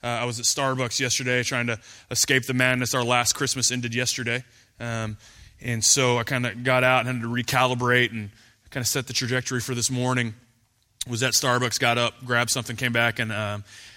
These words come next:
while I was up, another pastor had come and sat down. I didn't know him, but it was clear that he was preparing a sermon, and, um, he was kind of in his own world. And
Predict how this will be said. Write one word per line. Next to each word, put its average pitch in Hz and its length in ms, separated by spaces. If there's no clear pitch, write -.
while 123 200
I - 20
was 117 140
up, 139 240
another 120 300
pastor 120 440
had 101 140
come 110 240
and 104 100
sat 113 220
down. 110 320
I 110 80
didn't 107 180
know 107 200
him, 110 120
but 104 140
it 110 80
was 110 140
clear 117 340
that 110 100
he 113 100
was 107 120
preparing 113 480
a 98 40
sermon, 113 460
and, 101 160
um, 110 160
he 120 80
was 113 120
kind 120 200
of 117 80
in 113 60
his 110 120
own 113 240
world. 113 400
And 104 200